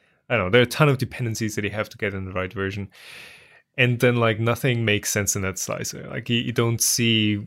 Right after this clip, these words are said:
wh-, how those things interact or, or work together. So because Python wasn't, or the, um, Skyforge wasn't compiled,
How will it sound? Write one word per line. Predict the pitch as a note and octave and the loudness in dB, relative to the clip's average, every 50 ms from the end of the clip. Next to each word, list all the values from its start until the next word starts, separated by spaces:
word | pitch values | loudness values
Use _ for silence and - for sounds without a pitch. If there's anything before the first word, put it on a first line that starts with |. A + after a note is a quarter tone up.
| - _ - | -12 _ -12
wh-, | C#3 B2+ A#2 A2+ A#2+ A#2+ B2+ C3+ C3+ - _ - | -10 -10 -10 -10 -10 -10 -12 -14 -16 -18 _ -16
how | - - - - - B2+ B2 B2 | -12 -8 -4 0 4 4 4 6
those | A#2+ A#2 A2+ G#2 - | 4 4 2 2 0
things | - B2 A2+ A2+ A2 - - - - _ _ _ - - - - _ - | 0 0 0 0 0 -2 -4 -6 -6 _ _ _ -20 -20 -20 -20 _ -2
interact | E3 C#3 A#2+ - B2 A#2+ A2 G#2 G2+ F#2+ - - | 0 0 0 2 2 4 4 4 4 2 0 0
or, | G#2 G2+ G2+ G#2 | 0 0 0 0
or | G2+ | 0
work | G2+ G2+ G2 - | 0 0 -2 -2
together. | - - G2+ G#2+ G#2 G#2 G2 G#2 | -6 -8 -6 -6 -6 -6 -6 -10
So | G#2+ - - - A2+ G#2+ G#2 G2+ - - - - - - - - - - _ _ _ _ _ _ _ _ - F3 C3 | -10 -6 0 2 4 4 4 2 -2 -10 -18 -18 -18 -18 -18 -20 -20 -20 _ _ _ _ _ _ _ _ -4 0 6
because | - D3 C#3 - - F3 G#3+ A3+ - | 6 6 6 6 4 4 4 4 2
Python | - - - - D3 F3 F3 - G#3 F#3 C#3+ A2+ | -2 -4 0 4 4 4 4 4 2 2 4 4
wasn't, | A#2 C3 C3 D3+ C#3+ C3 | 4 2 2 2 0 0
or | A2+ A2 G#2 G2 | 0 0 0 -2
the, | - - G#2 - _ - - G#2+ | -2 -6 -8 -8 _ -12 -8 -6
um, | G#2 G2 G2+ G2 - _ | -6 -4 -6 -8 -10 _
Skyforge | - - - C#3 F3 G3+ - D3 A#2+ G#2 G2 | -4 2 4 6 6 6 6 4 4 2 2
wasn't | G2+ A2 B2 C3+ C#3+ E3 D#3 - | 2 4 4 4 4 2 0 -2
compiled, | - - A2 G2+ - - - - G#2 A2 D3 G#3+ B3 A#3+ | -4 -4 -4 -4 -6 -8 -6 -2 -2 0 0 -2 -4 -6